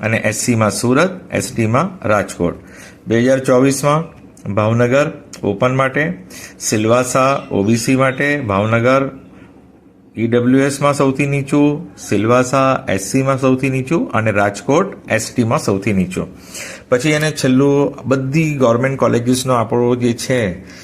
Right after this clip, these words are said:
લેખાજોખા સમજી લો કે સરેરાશ આપણે જોઈ લઈએ તો શું રહ્યું છે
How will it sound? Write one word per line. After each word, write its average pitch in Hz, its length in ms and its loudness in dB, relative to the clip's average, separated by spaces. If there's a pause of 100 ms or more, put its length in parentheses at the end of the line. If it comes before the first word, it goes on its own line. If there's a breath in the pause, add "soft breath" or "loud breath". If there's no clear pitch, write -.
(120 loud breath)
લેખાજોખા 117 580 2
સમજી 107 360 2
લો 104 160 2
કે 110 140 -2
સરેરાશ 107 640 0
આપણે 101 240 -2
જોઈ 104 200 2
લઈએ 98 340 2 (500 loud breath)
તો 123 120 4
શું 151 300 2
રહ્યું 120 340 4
છે 85 180 -4